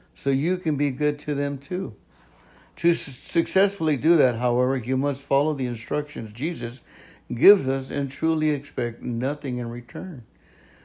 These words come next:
What Jesus asks us to do is to love people for one reason and one reason only,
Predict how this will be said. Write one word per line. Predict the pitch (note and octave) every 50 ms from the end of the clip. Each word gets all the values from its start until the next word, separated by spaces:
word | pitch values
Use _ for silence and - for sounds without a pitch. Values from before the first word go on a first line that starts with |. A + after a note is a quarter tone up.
| _ _ _
What | - D#3 E3+ D#3
Jesus | B2 D3+ G3 A3 G3 F#3 F3 E3
asks | E3 E3+ F3 F#3+ E3 - -
us | D3 B2 -
to | D3
do | B2+ A#2 E3+ F#3 F3+
is | D#3+ C#3 C3
to | - - C3
love | B2 C#3+ D#3 E3+ E3 -
people | - C#3+ C#3 C3 - D3 C#3+
for | C3 - - A#2
one | G#2+ G#2+ B2 D3 D#3 D#3+ D#3+ D3 D3+ D#3 - - _ _ _ _ _ _ _ _ _ _ _ _ _
reason | - A#2+ C3 D3+ D#3+ C#3 B2 A#2+ G#2 G2 G2+ G2+ - - _ _ _
and | - B2 A#2 A#2
one | A#2 C3 D3 D3
reason | C#3+ C#3+ D3 C#3 C3 C3+ B2+
only, | C3 D3+ E3+ C#3 G#2+ A2 A2